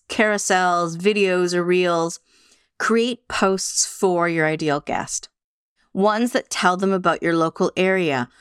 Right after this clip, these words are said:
Ones that open the curtains about what really happens behind the scenes. Social posts that engage with your ideal guests. And finally, create posts that sell,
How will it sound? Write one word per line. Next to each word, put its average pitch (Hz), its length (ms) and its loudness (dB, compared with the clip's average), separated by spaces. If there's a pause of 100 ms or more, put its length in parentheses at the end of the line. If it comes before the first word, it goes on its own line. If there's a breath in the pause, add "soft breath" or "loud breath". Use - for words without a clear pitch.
(120)
Ones 202 380 0
that 208 240 0
open 196 420 2
the 180 80 2
curtains 175 560 0
about 180 220 0
what 185 180 -2
really 196 260 2
happens 185 540 -2
behind 151 500 -2
the 139 60 -4
scenes. - 580 -6 (440)
Social 240 500 0
posts 202 400 0
that - 180 0
engage 175 960 0
with 156 300 -2
your 147 180 2
ideal 160 360 0
guests. 143 440 -2 (380 soft breath)
And 190 200 0
finally, 202 880 -2
create 214 500 -2
posts 196 320 0
that - 160 -4
sell, 165 640 0